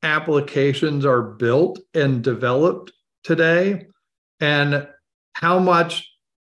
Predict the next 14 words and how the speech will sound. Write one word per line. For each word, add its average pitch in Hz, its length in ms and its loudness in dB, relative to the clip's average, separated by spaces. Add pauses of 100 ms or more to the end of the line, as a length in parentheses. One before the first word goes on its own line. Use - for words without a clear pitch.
(140)
developers 165 760 4
I 143 140 2
know 143 260 4
recognize 127 1120 2 (100)
how 143 220 0
the 139 80 0
applications 127 920 -2
are 120 80 2
being 120 420 -2
built, 127 340 0
but 143 140 -2
the - 120 0
organization 160 1120 2
recognizing 120 1300 -2